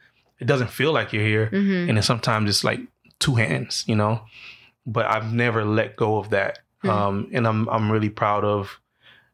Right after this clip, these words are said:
Speaker 1: just looking back, even in this conversation, to, like, you know, kid from Little Haiti, Miami, to, to now. I'm really proud of that, like,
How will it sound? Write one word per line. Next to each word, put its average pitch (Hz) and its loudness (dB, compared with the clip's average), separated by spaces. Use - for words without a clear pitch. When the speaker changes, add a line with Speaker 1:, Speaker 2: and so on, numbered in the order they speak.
Speaker 1:
just 107 0
looking 107 0
back, 107 0
even 113 2
in 107 4
this 104 2
conversation, 110 0
to, 110 0
like, 101 -2
you 117 0
know, 104 0
kid 110 0
from 104 0
Little 110 2
Haiti, 107 0
Miami, 107 0
to, 107 -2
to - -4
now. 104 -2
I'm 123 0
really 117 2
proud 107 0
of 101 2
that, 104 2
like, 95 -2